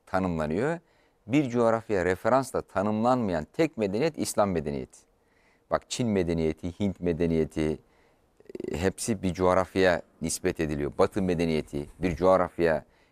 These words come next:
nispet ediliyor. Dolayısıyla o medeniyet kurgulanırken onun coğrafyası da bir şekilde, e, kurgulanmış oluyor. Onun için İbn Haldun da bu coğrafyaya çok önem veriyor mukaddimede. Yani hatta en başlara koyduğu bölümlerden bir tanesi o coğrafya,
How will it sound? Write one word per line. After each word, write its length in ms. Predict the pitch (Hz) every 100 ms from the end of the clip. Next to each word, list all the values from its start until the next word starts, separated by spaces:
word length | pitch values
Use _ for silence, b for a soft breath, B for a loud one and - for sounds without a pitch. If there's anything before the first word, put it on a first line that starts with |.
| -
nispet 380 | 85 - 90 82
ediliyor. 480 | 78 76 87 139 160 b b b 95
Dolayısıyla 680 | 107 110 151 131 120 175 - b b b _
o 140 | 117 123
medeniyet 580 | 98 104 107 113 127 - -
kurgulanırken 920 | - 110 98 104 123 151 123 131 180 -
onun 220 | 104 135
coğrafyası 640 | 110 95 104 104 98 - 120
da 220 | 101 71 _ _ _ -
bir 60 |
şekilde, 580 | 92 101 101 95 101 95 -
e, 280 | 78 78 73
kurgulanmış 680 | - 90 90 87 85 80 -
oluyor. 440 | 80 87 147 180 - b b b -
Onun 160 | 127
için 180 | 147 113
İbn 200 | 95 101
Haldun 440 | 107 101 104 143
da 160 | 101 80
bu 180 | 92 76
coğrafyaya 480 | - 92 95 - 104
çok 240 | - 90
önem 260 | 95 104 101
veriyor 200 | 82 69
mukaddimede. 800 | 76 - 78 73 71 69 110 131 b b b
Yani 140 | 76 71
hatta 300 | 87 - 95
en 260 | 95 95
başlara 400 | 85 80 87 87
koyduğu 460 | 82 - 82 85 71
bölümlerden 540 | 80 82 78 78 80
bir 60 | 71
tanesi 340 | 82 80 71
o 80 | 71
coğrafya, 640 | - 76 76 - 78 76